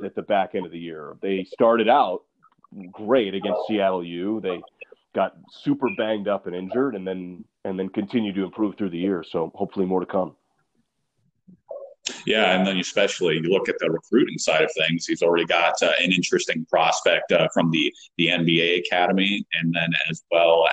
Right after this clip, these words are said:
Speaker 2: as a, they just landed a, a four-star center, um, as well as a couple solid wing players. Um,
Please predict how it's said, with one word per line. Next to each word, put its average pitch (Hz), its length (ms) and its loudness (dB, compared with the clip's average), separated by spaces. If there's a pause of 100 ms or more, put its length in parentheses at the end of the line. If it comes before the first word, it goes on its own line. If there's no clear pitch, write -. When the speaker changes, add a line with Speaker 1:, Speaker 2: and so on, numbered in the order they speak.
(240)
Speaker 2:
as 80 180 -8
a, 80 200 2 (120)
they 85 120 -2
just 87 240 -2
landed 87 280 2
a, 82 40 0
a 78 300 0 (100)
four-star 90 500 4
center, 95 400 0 (500)
um, 87 380 2
as 87 160 -2
well 101 220 4
as 85 60 2
a - 40 -12
couple 90 540 0
solid 87 360 4
wing 92 300 0
players. 76 720 -4
Um, 80 480 2